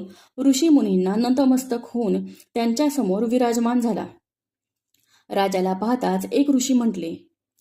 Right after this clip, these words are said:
"हे राजन, आम्ही आपल्यावर अत्यंत प्रसन्न झालो आहोत.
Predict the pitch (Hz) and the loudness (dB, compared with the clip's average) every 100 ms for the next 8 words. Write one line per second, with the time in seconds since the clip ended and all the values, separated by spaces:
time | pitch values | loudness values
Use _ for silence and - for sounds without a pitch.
0 | - 185 214 190 180 214 226 220 254 339 | 0 0 2 0 -2 -4 -4 0 2 2
1 | 285 262 180 185 - 247 294 302 302 220 | 0 0 0 -2 -4 -4 2 2 2 -4
2 | 190 190 196 220 196 208 208 175 | -4 -2 -2 -2 -2 -2 -2 -6